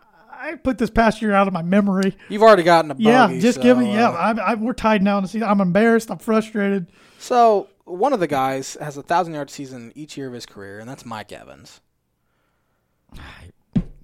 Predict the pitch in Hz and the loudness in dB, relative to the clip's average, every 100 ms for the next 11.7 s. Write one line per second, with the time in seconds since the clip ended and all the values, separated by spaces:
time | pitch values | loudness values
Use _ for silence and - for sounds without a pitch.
0 | _ 160 147 147 151 175 180 208 160 147 | _ -12 -12 -14 -18 -14 -4 -2 -2 -6
1 | - - - 160 - - - - - - | -14 -16 -16 -16 -18 -18 -16 -18 -20 -20
2 | _ - 175 214 175 131 104 90 - 104 | _ -6 -2 -2 -4 -6 -8 -10 -16 -20
3 | - - _ _ 202 180 170 151 139 - | -20 -20 _ _ -2 0 0 -2 -8 -16
4 | - - - - _ _ - 220 151 - | -20 -20 -20 -20 _ _ -2 -2 -2 -6
5 | 202 226 - 113 _ _ _ _ _ _ | -4 -4 -8 -18 _ _ _ _ _ _
6 | _ _ _ _ _ _ _ _ 226 185 | _ _ _ _ _ _ _ _ -4 -4
7 | 160 165 156 170 165 170 170 156 156 160 | -4 -8 -10 -6 -6 -6 -6 -6 -6 -4
8 | 165 - _ 165 165 185 185 170 165 160 | -4 -8 _ -8 -4 -4 0 2 2 -2
9 | - _ - 156 - 175 156 160 147 139 | -6 _ -10 -10 0 0 0 -4 -6 -6
10 | 151 147 147 139 135 131 135 131 127 - | -4 -4 -4 -6 -10 -10 -12 -12 -14 -12
11 | 117 113 113 123 131 104 90 | -12 -12 -16 -14 -14 -16 -20